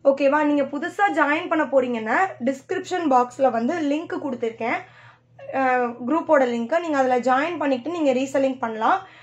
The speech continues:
நம்ம கிட்ட நிறையவே resellers இருக்காங்க. எல்லாமே வந்து quality nighties தான் நம்ம பண்ணிட்டு இருக்கோம். Branded nighties, சாயம்லாம் உங்களுக்கு எதுவுமே போகாது. வாங்க நம்ம nighties பார்க்கலாம்.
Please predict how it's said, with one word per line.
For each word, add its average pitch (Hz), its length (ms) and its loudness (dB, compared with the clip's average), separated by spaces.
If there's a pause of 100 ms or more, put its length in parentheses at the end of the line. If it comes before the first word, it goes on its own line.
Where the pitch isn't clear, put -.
(140)
நம்ம 294 220 2
கிட்ட 311 260 0
நிறையவே 330 440 0
resellers 320 480 0
இருக்காங்க. 226 300 0 (640)
எல்லாமே 320 400 4
வந்து 302 280 0 (220)
quality 339 580 2
nighties 277 440 0
தான் 302 140 0
நம்ம 262 120 -2
பண்ணிட்டு 254 380 -2
இருக்கோம். 285 320 -2
Branded 277 500 2
nighties, 254 440 -2
சாயம்லாம் 302 560 0
உங்களுக்கு 262 300 -2
எதுவுமே 262 280 0
போகாது. 233 500 2 (600)
வாங்க 277 300 0
நம்ம 330 180 0
nighties 247 420 -2
பார்க்கலாம். 233 440 -4